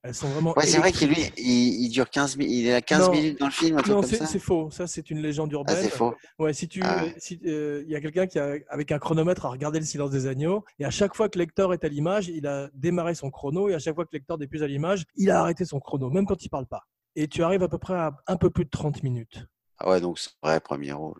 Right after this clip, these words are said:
Speaker 1: Ouais, ça ressemble tout à fait à d'autres vainqueurs des Oscars, et c'est pas les seize minutes dont, dont tout le monde
Speaker 2: Ouais, ah ouais, ouais, d'accord.
Speaker 1: C'est pas véritable, ouais.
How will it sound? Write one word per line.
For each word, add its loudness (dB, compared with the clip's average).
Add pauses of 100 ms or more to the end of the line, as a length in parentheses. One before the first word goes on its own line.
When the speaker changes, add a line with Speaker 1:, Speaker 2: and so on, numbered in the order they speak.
Speaker 1:
Ouais, 2
ça -4
ressemble 0
tout -16
à -12
fait -12
à -12 (140)
d'autres 2
vainqueurs 0
des -4
Oscars, -2
et -4
c'est -8
pas -4
les -4
seize -4
minutes -6
dont, -16
dont -18
tout -18
le -8
monde -2
Speaker 2:
Ouais, -2
ah 4
ouais, 4
ouais, 0
d'accord. -6
Speaker 1:
C'est -12
pas -10
véritable, -12
ouais. -14